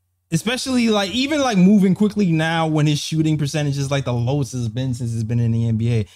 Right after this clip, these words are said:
It just seems like a weird time to, to move him.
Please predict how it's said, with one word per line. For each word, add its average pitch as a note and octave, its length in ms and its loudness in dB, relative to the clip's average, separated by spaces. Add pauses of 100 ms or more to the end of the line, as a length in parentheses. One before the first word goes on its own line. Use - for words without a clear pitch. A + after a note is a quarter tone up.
It C3+ 100 -4
just E3 220 2
seems F3 320 2
like D3+ 220 -2
a C3 60 0
weird B2+ 400 0
time C3 320 -4
to, A#2+ 400 -2 (960)
to D3+ 100 2
move C#3 400 6
him. G#2+ 340 0